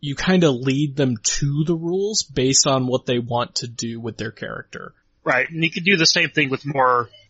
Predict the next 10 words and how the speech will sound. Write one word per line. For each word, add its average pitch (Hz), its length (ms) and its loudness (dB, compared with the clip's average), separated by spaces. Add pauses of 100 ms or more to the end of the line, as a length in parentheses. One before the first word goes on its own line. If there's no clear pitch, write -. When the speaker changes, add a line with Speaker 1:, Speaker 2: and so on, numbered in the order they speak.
(220)
Speaker 2:
specific - 600 2
stuff - 300 2
like 123 160 0 (100)
feats - 400 0
and 139 160 -4
skills. 113 640 2 (260)
I 131 120 -8
mean, 143 160 2
after, 147 240 0
like, 135 180 2